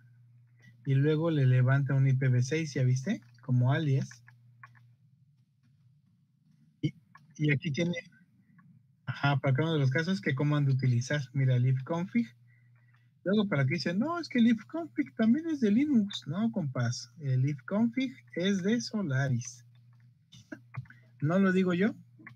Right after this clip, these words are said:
Créanle la evidencia. Obviamente también, también lo puede ejecutar el Linux, pero, pues, es de, es de otro lado. Mira, para el, el FreeBSD, que también utiliza el config.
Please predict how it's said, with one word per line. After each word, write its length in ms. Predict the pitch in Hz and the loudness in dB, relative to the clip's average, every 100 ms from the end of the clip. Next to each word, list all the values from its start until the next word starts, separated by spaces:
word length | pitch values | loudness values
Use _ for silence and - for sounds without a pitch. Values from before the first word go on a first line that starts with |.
| - - - - - - - | -20 -20 -20 -20 -20 -20 -6
Créanle 420 | 135 151 151 127 | -2 0 0 2
la 100 | 117 | 2
evidencia. 840 | 113 117 117 120 123 120 117 - - - _ - _ _ _ _ _ _ - | 0 0 0 0 -2 -2 -2 -4 -12 -20 _ -20 _ _ _ _ _ _ -2
Obviamente 400 | 208 214 202 202 | 2 2 2 0
también, 540 | 147 135 143 147 156 135 - - | 0 0 0 -2 -2 -6 -12 -8
también 300 | 123 127 151 | 0 2 2
lo 120 | 165 | 0
puede 220 | 147 135 135 | -2 0 0
ejecutar 460 | 135 127 127 120 | 0 0 0 0
el 180 | 123 127 | 2 2
Linux, 420 | 175 180 160 131 - | 0 0 -2 -4 -6
pero, 280 | 117 107 107 | -8 -8 -12
pues, 220 | - - 117 | -16 -12 -6
es 160 | 117 | -2
de, 260 | 123 117 123 | -2 -2 0
es 100 | 117 | 0
de 100 | 123 | 0
otro 180 | 117 131 | 0 0
lado. 200 | 160 139 | 0 0
Mira, 300 | 160 165 131 | 0 -2 0
para 160 | 127 | 0
el, 260 | 127 127 131 - - - - - | 2 2 0 -6 -20 -20 -20 -8
el 300 | 139 127 123 | 0 2 2
FreeBSD, 760 | 131 151 143 143 135 139 135 131 | 0 -2 0 0 0 2 2 0
que 140 | 135 | -4
también 320 | 127 123 135 | 0 2 2
utiliza 340 | 131 131 131 123 | 2 0 0 0
el 100 | 117 - | -2 -6
config. 480 | 156 160 131 170 | -6 -4 -4 -6